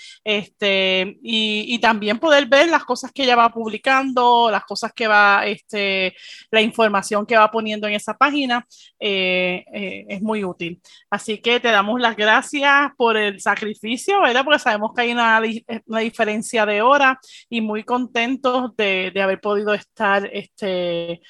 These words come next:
eh, con otra persona internacional y poder, eh, eh, hablarle al mundo de, de las cosas que nos han funcionado, ¿verdad? Y en mi caso, este,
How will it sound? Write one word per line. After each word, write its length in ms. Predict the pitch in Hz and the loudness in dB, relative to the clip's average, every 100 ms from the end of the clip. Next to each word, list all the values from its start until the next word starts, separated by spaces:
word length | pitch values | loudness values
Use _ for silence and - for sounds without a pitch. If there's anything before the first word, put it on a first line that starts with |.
| - - | -20 -14
eh, 360 | - 196 180 190 | -4 -2 -2 -4
con 140 | 208 202 | -4 -4
otra 220 | 202 214 | 0 -2
persona 300 | 220 214 226 | -2 -4 -6
internacional 680 | 220 220 214 202 214 220 269 | -4 -4 -4 -4 -2 2 2
y 80 | 285 | 2
poder, 380 | 269 208 196 196 | -2 -2 -2 0
eh, 480 | 208 208 196 190 196 196 180 | 0 -2 -2 -6 -8 -8 -8
eh, 60 | 175 - - _ _ | -10 -16 -20 _ _
hablarle 420 | 190 220 214 254 339 | 2 2 4 4 4
al 120 | 349 | 4
mundo 480 | 285 240 214 196 190 | 2 0 0 -2 -2
de, 500 | 208 202 196 190 - _ _ _ | -2 -2 -2 -6 -10 _ _ _
de 180 | 190 220 | 0 2
las 200 | 202 - | 2 -2
cosas 300 | 214 208 240 | -6 -6 -4
que 140 | 254 | -2
nos 140 | 214 196 | -2 -2
han 140 | 214 | -4
funcionado, 540 | 233 233 254 262 311 | -6 -4 0 2 2
¿verdad? 240 | 262 208 214 | 2 2 0
Y 140 | 240 | -2
en 80 | 220 | -4
mi 140 | 202 | -6
caso, 500 | 185 185 185 226 220 220 151 - | -4 -6 -2 -2 -2 -4 -20 -12
este, 800 | 214 202 - 214 190 185 180 170 | -6 -6 -6 -4 -2 -2 -2 -6